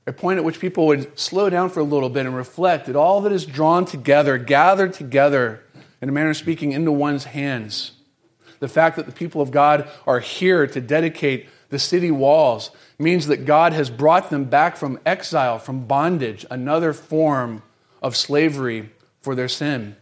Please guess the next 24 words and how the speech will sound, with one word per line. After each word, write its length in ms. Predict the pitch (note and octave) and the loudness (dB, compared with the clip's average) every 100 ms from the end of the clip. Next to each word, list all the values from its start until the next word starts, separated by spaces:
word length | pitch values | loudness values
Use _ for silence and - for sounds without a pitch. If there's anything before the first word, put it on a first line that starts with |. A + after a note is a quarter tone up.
| _ _ _ _ _ _ _ - | _ _ _ _ _ _ _ -10
An 100 | C3 | -4
exodus 340 | D3 - C#3+ C#3+ | -2 -2 -4 -4
has 140 | C3+ | -4
taken 320 | - D3+ C#3+ | -2 -2 -4
place 320 | - D#3+ D#3+ - - - | -2 0 0 -4 -16 -4
once 380 | C#3 E3+ F#3+ E3+ | 2 2 2 -2
again. 560 | D3 D3+ E3+ B2+ G#2 - _ | 0 2 2 0 -6 -16 _
And 100 | D3 | 0
by 140 | D3+ D#3 | 2 4
God's 340 | D#3+ F3+ F3+ | 4 2 2
grace 260 | F3+ F3+ F3+ | 0 0 0
alone, 400 | D3+ D#3+ F3 D3+ | -2 0 0 -2
the 80 | B2 | -6
people 380 | - F#3+ G3 | -10 -10 -4
of 120 | D#3+ C3+ | -4 2
God 360 | D3 D#3+ D#3 - _ - | 4 4 2 -6 _ -2
have 220 | C#3 C#3 | -2 -2
come 240 | E3 D#3 | -6 -6
home. 600 | - - F#3+ F3+ B2 A2 - - | -6 -2 0 0 -2 -10 -16 -4
They 140 | D3 | -2
have 180 | C#3+ C3+ | -2 -6
come 380 | - C#3 C3 B2 _ - | -6 -6 -6 -10 _ -10
back 500 | A#2+ E3 G3 - _ _ | 0 2 0 -4 _ _
home. 440 | - B2 G#2+ F#2 | -8 -8 -8 -12